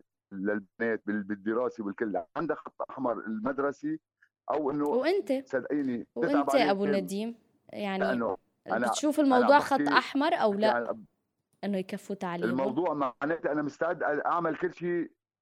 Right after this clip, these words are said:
Speaker 1: يكفوا تعليمهم، مستعد أساوي كل شيء ليكفوا تعليمهم. والله بشتغل ساعتين إضافي بس لأشيل المصروف، والحمد لله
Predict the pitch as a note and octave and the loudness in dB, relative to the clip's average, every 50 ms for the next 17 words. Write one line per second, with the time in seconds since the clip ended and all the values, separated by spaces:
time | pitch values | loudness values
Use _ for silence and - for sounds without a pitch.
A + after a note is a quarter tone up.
0 | _ _ _ _ - A#2+ B2 A#2+ - D3 C#3 - C3 B2 - G2+ F#2 F2+ E2+ F#2 | _ _ _ _ -4 -2 -2 -2 -2 -4 -2 -2 -2 -2 0 0 0 0 0 -2
1 | F#2 F2+ F2 F2 F2 C#2+ - A2 - - B2+ C#3 C3 B2+ A#2+ - C#3 B2+ B2+ A#2+ | -2 -2 -2 -4 -6 -6 -8 -6 -4 -4 -2 -2 -2 -2 -2 -2 -2 -2 0 -2
2 | A2+ - A#2+ A#2 - - A2+ A#2 B2+ - _ _ _ _ F#2+ G#2 G#2+ G#2 - _ | -2 -2 -4 -4 -4 -4 -6 -6 -6 -8 _ _ _ _ -2 -2 -2 -2 -4 _
3 | C#3 - - B2+ A#2+ A#2+ - - G#2+ G#2+ G#2+ G#2+ G#2 G#2 A2+ B2 C3 C#3+ D3+ D3 | -12 -6 -4 -4 -4 -4 -4 -4 -2 -2 0 -2 0 0 0 0 0 0 0 0
4 | C3+ C3+ - D#3 C#3+ C#3 C3 - - C#3+ C3+ B2 - D3 C#3+ B2 - B2 A#2+ C3+ | -2 -2 -2 -2 -2 -2 -4 -4 -4 -4 -4 -4 -4 -4 -6 -4 -4 -4 -2 -2
5 | C#3 C3+ - C3 A#2+ C#3 D3 - - C#3+ B2 F2 F2 A#2+ A2+ A#2+ A2+ - _ _ | -2 -2 -2 -4 -4 -2 -4 -2 -2 0 0 0 0 0 -2 -2 -4 -4 _ _
6 | _ _ _ _ _ _ D3 C#3+ C#3+ C#3 B2+ B2+ A#2+ - - C3+ C3 - C3 B2+ | _ _ _ _ _ _ -6 -2 -2 0 0 -2 -2 -2 -4 -4 -4 -2 -2 -2
7 | A#2 G#2+ - - C3+ B2 - C3 B2 A#2+ B2+ C3 C3 | -2 -2 -2 -2 -4 -4 -4 -4 -4 -2 -2 -4 -4